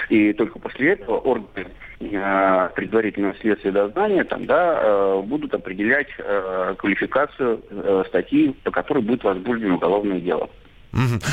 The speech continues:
Speaker 2: А скажите, пожалуйста, вот вы с такими конфликтами из-за парковочных мест, э, в вашей адвокатской практике сталкиваетесь?
Speaker 1: Да, к сожалению, да, такое бывает, потому что, ну, э, как не то чтобы квартирный, знаете, как это, э,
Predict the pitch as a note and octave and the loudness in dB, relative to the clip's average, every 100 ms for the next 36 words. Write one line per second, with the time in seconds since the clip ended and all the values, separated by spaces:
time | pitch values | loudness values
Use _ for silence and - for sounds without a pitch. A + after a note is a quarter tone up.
0 | B2+ C3+ D3 D3+ B2+ - D#3 G3+ A#3+ A3+ | 0 2 2 0 -2 -2 -2 -2 0 0
1 | G3+ F#3 - A#2 C3 C#3+ G#3 - G3 - | 0 0 0 0 0 0 0 0 -2 -2
2 | F3+ F3 E3+ - F3+ E3+ C#3 C#3 C3+ A#2+ | -2 0 -2 -2 -2 0 0 0 0 0
3 | C3 C#3+ D#3+ C#3 C#3+ - C#3 G#2+ - - | -2 0 0 -2 -4 -2 0 0 -4 -2
4 | B2+ B2 A#2+ B2 B2+ C#3+ C#3+ C#3+ C3 B2 | 2 2 0 -2 0 0 0 0 0 -2
5 | C#3+ C3+ D3+ D3+ - C#3 D3 - - A#2+ | -2 0 0 -2 -2 -2 -2 -2 -4 -2
6 | - G#3 G#3+ A#2 F#2+ F2 E2+ - - - | 0 0 0 0 0 -2 -6 -8 -8 -2
7 | A2+ D#3+ E3 - G2+ A2+ D#3 D#3 A2 A2 | 2 2 0 -6 -2 2 4 2 2 2
8 | A#2+ - A#2+ A#2 A2 G#2+ B2 A#2 - - | 0 -2 0 2 2 4 2 0 -6 -4
9 | G#2 G#2+ - - G2+ G#2+ A#2 G2+ F#2 F#2+ | -2 -2 -2 0 2 4 4 2 0 2
10 | F#2+ F#2 F2+ F2+ F#2+ G#2+ A2 G3+ - G#3+ | 2 2 0 -2 -2 2 2 0 -2 -8
11 | - A2 - G#2 G#2 D3+ - G2 G2 | -4 -4 -4 -2 0 0 0 -2 -4